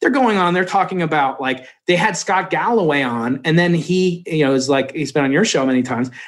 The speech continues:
And then they, they, they had him on, and then, like, a couple months later,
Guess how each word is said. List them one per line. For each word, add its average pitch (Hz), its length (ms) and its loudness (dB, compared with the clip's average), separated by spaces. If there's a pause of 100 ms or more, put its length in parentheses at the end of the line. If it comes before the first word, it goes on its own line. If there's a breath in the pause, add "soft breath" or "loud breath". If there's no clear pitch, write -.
(140 loud breath)
And 180 140 2
then 220 100 4
they, 208 220 2
they, 180 480 2
they 175 340 2
had 202 240 0
him 220 220 4
on, 160 180 2
and 160 140 0
then, 175 120 2
like, 175 140 0
a 170 60 -8
couple 226 200 -4
months 196 220 0
later, 180 480 0